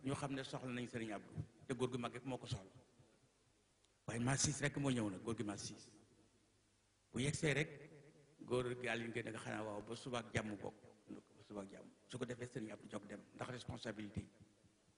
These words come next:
Ma ne ko, "Dama gis ñun,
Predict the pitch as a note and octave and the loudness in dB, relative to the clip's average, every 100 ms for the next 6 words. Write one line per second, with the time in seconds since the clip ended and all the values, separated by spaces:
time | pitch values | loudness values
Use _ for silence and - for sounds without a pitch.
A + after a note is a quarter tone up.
0 | _ _ _ _ _ _ _ _ - - | _ _ _ _ _ _ _ _ -20 -20
1 | - _ C#3 D#3 D#3+ F3 F3+ - - D#3+ | -20 _ 6 8 8 8 8 6 6 8
2 | F3+ G3 A3 | 8 8 4